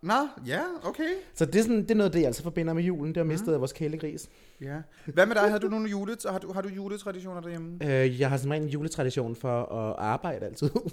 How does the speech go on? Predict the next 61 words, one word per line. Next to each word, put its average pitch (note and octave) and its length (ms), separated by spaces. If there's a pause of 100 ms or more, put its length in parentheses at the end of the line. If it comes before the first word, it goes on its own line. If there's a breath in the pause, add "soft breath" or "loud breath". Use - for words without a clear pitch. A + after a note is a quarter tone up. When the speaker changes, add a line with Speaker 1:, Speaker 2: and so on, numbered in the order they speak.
Speaker 2:
<laughs> - 220
Speaker 1:
Nå, E3+ 160 (280)
altså C#3 160
juleaften A2+ 640
Speaker 2:
Ja. C3 60
Speaker 1:
også C3 120
den D4+ 80
fireogtyvende? E4 360 (1160)
Speaker 2:
Ja. F3 100 (360)
Men E3 100
der G#3 60
er G3 40
jo, F#3 80
Speaker 1:
Okay. G3 100
Speaker 2:
der F#3+ 60
er F3 40
jo, F3 200
der F3+ 80
er E3+ 40
jo D#3+ 60
held-, C#3+ 280
der D3+ 60
er D3 60
jo C#3+ 60 (120)
tillæg F3 380
og F3 60
alt F3 100
muligt. D#3+ 260 (380 loud breath)
Speaker 1:
Der D#3 60
Speaker 2:
Så D3+ 60
Speaker 1:
er D3+ 80
jo, E3 60 (180)
det - 60
er C4 40
jo C#4+ 80
det, A#3+ 140
folk A#3 260
glemmer, D3+ 240
Speaker 2:
så - 20
det C#4+ 80
Speaker 1:
ikke? A3 80
Speaker 2:
vil B3+ 80
Speaker 1:
Der G#3+ 80
er G3+ 40
Speaker 2:
sige, A3+ 140
Speaker 1:
folk G3+ 140
Speaker 2:
de G#3+ 80
sidste, A#3+ 640 (840 loud breath)
de G3 80
sidste A3 300
f-, - 260
fem A3+ 260
år, D#3 140
tror F3+ 160
jeg, C#3+ 60
jeg D#3+ 80
har E3+ 80
arbejdet E3 280
juleaften D#3+ 580
hver E3 220
dag. A#2+ 300